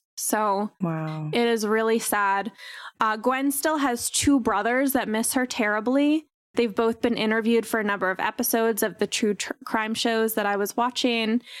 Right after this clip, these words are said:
Speaker 1: Um, they literally describe her as lighting up a room. They literally <laughs> use those words.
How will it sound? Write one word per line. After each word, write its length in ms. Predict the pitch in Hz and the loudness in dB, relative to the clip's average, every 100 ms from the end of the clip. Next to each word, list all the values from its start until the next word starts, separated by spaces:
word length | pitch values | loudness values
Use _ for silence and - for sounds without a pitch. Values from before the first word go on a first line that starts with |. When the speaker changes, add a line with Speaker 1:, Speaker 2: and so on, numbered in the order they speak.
| - - | -18 -6
Speaker 1:
Um, 300 | - 220 208 | -2 -2 0
they 160 | 240 269 | 0 2
literally 720 | 262 262 302 320 349 349 320 | 2 4 4 2 2 2 2
describe 460 | 262 - 247 220 - | 0 0 -2 -4 -2
her 120 | 185 | -2
as 180 | 190 208 | -2 -2
lighting 340 | 214 208 185 180 | 0 0 0 -2
up 180 | - | -2
a 60 | - | -4
room. 300 | - 107 220 | -2 -2 0
They 140 | 254 | 2
literally 640 | 269 285 311 349 330 285 254 | 2 4 4 2 2 0 2
<laughs> 180 | 233 285 | 4 2
use 140 | 285 | 2
those 300 | 240 208 214 | 0 -2 -4
words. 580 | - 104 85 226 - | -2 -2 -2 -2 -4